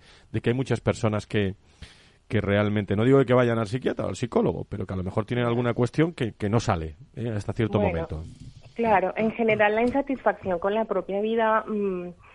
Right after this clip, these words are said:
Speaker 2: eh, va produciendo un aumento, como te decía antes, de la sensación de ma-, de malestar. Eh, esto hace que aumente el estrés, la ansiedad, y los primeros síntomas que empiezan a aparecer son la pérdida del sueño.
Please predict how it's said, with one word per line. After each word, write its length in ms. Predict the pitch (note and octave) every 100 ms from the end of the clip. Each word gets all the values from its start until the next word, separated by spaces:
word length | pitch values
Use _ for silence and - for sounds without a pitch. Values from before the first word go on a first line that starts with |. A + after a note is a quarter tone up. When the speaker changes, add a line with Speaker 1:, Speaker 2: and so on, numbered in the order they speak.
| - - - -
Speaker 2:
eh, 320 | F#3+ F3+ E3 E3 E3+
va 100 | E3
produciendo 640 | F#3+ A3 G3+ G#3 F3+ F#3
un 80 | G3
aumento, 440 | G3+ G#3 G#3 G3+ G#3
como 180 | G#3
te 80 | G3
decía 340 | E3+ D#3+ F3 E3+
antes, 200 | E3+ G#3
de 80 | G#3
la 140 | F3+ E3
sensación 580 | E3+ D#3+ D#3+ - E3 D#3+
de 140 | F#3
ma-, 160 | F#3 -
de 140 | G3
malestar. 840 | F3+ E3+ D#3+ - F#3 F#3+ G3 G3 G3+
Eh, 300 | G3 F3+ E3+
esto 260 | F3 - F#3
hace 180 | F3+ F#3
que 120 | F#3
aumente 340 | F3 E3+ E3+
el 120 | F3
estrés, 540 | F3 - - F#3+ F#3+ F#3
la 120 | F#3
ansiedad, 580 | F3 - E3+ F3 F3+ G3+ - - - -
y 80 |
los 120 | G3 F#3+
primeros 380 | G3 F#3+ G3 G#3+
síntomas 460 | B3+ A#3+ B3+ B3 A#3
que 100 | F#3+
empiezan 380 | F3 E3+ E3 A3
a 60 |
aparecer 640 | A3 G3+ F#3 - G3+ G#3
son 160 | G#3 G3
la 120 | F#3+
pérdida 480 | F#3+ G#3 G#3 A3 G#3
del 160 | E3+ D#3+ -
sueño. 360 | A3 G#3+ A#3